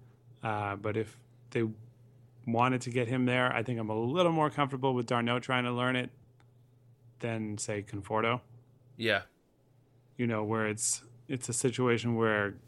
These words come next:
Speaker 1: he, you know, I don't know. Catching is not really like any of the other four infield positions, but I feel like there's less of a difference between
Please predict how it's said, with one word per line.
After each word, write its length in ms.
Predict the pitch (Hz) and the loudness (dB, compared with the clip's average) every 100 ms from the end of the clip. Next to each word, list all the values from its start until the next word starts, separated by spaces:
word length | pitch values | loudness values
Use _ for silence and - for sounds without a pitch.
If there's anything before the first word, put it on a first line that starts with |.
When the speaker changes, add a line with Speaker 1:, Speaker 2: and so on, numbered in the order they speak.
| - - - - - - - - - - | -20 -20 -20 -20 -20 -20 -20 -20 -20 -8
Speaker 1:
he, 260 | 123 117 123 - - | -4 -4 -6 -14 -6
you 120 | 127 | -4
know, 260 | 104 92 92 - - _ - | -2 -4 -8 -14 -20 _ -2
I 120 | 117 | 0
don't 140 | 107 | 2
know. 200 | 98 95 - - - - | 0 -4 -8 -20 -20 -2
Catching 380 | 151 143 147 | 2 4 4
is 140 | 127 113 | 4 2
not 300 | 117 120 - | 2 2 0
really 260 | 113 113 113 | -2 0 0
like 240 | 110 107 | -2 -2
any 240 | 113 113 | -4 -2
of 100 | 117 | -2
the 120 | 110 113 | 0 0
other 160 | 110 | -2
four 280 | 107 120 107 | -4 -4 -2
infield 420 | 110 113 123 117 | -2 -2 0 0
positions, 720 | - 110 113 113 120 120 120 - - - - - - - - - - - - - - - | -2 -2 -2 0 2 2 0 -8 -20 -20 -20 -20 -20 -20 -20 -20 -20 -20 -20 -20 -20 -2
but 280 | 123 110 104 - - - - - - - | 2 2 0 -8 -20 -20 -20 -20 -20 -12
I 80 | 123 | -10
feel 200 | - 123 | -2 2
like 160 | 117 107 | 2 2
there's 220 | 107 98 | 0 -2
less 480 | 107 107 107 110 131 | -2 0 2 2 2
of 100 | 113 | 0
a 40 | |
difference 360 | 113 117 123 113 | 2 2 0 -2
between 540 | 120 120 127 123 120 | -4 0 2 4 2